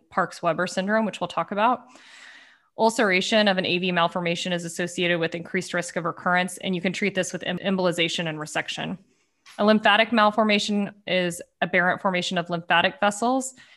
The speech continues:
It is a slow flow lesion. And remember that macrocystic lymphatic malformations can be treated with sclerotherapy. Microcystic lesions often have to be resected, and the most common location for these malformations are in the neck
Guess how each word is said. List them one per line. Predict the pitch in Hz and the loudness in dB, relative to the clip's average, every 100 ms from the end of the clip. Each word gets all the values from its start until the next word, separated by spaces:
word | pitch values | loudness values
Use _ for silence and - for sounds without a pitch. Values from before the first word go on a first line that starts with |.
| - | -4
It | 196 | 0
is | 185 | 2
a | 175 | 0
slow | - - 196 202 | -2 2 6 6
flow | 220 - 196 185 | 4 2 4 6
lesion. | 190 175 175 208 240 330 339 _ _ _ _ | 4 0 -2 0 0 0 -4 _ _ _ _
And | 208 196 | 0 2
remember | 196 196 196 196 | 4 4 4 4
that | 180 175 - _ - | 4 4 0 _ -4
macrocystic | 190 185 196 - 202 190 - - 202 - 196 196 | 0 2 0 2 4 4 2 -4 -6 -2 -4 -2
lymphatic | 185 180 170 175 | -2 2 2 2
malformations | 180 165 185 170 175 185 - | -2 -2 -2 -2 -6 -8 -6
can | 190 | -6
be | 170 | -4
treated | 160 - 180 175 | -6 -4 -2 -2
with | 165 - | -4 -8
sclerotherapy. | - 165 160 160 156 147 - - - _ _ _ _ - | -4 -2 -2 -2 -4 -4 -6 -12 -12 _ _ _ _ 0
Microcystic | 196 196 208 226 - 220 214 | 2 2 -2 -2 -4 -4 -2
lesions | 196 190 190 185 | -2 0 0 0
often | - 180 190 | -2 0 0
have | 175 170 | -2 -2
to | 180 | -4
be | 170 | -4
resected, | 165 160 170 - 190 185 170 | -4 -2 -2 0 0 0 0
and | 180 | -2
the | |
most | 170 170 - | -2 -2 -2
common | - 185 180 | 2 2 2
location | 170 - 180 - 185 | -2 -4 -6 -4 -6
for | 175 180 | -2 -2
these | 170 175 | -2 -2
malformations | 156 160 175 165 - 170 170 | -4 -4 -4 -4 -4 -6 -8
are | - 170 170 | -6 -2 0
in | 151 165 | -2 -6
the | |
neck | 160 156 - | -2 -2 -4